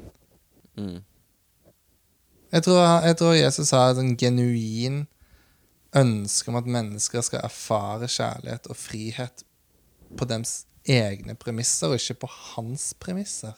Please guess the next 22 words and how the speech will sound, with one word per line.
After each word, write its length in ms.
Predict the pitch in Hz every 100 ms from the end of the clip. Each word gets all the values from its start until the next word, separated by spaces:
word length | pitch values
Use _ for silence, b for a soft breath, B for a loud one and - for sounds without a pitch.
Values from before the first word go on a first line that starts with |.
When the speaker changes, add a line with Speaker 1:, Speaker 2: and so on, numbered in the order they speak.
| _ _ _ _ _ _ _ _ _
Speaker 2:
Det 60 | 131
vil 200 | 165 135
jo 220 | 110 113 123
ikke, 300 | 123 127 131
altså, 220 | - 147
kjærlighet 580 | - 156 110 107 135 151
er 140 | 113 117
jo 100 | 127
den 200 | 110 117
som 140 | 127
strekker 400 | - 117 - -
seg 160 | - 127
ut 200 | 113 120
for 180 | - 113
den 120 | 123
andre, 420 | 131 113 104 107 123
for 340 | - 101 107
den 120 | 123 -
andres 440 | 123 101 110 117
skyld. 360 | - 156 170 123 _ _ _ _ _ _ _ -
Ikke 260 | 131 - 120
for 240 | 127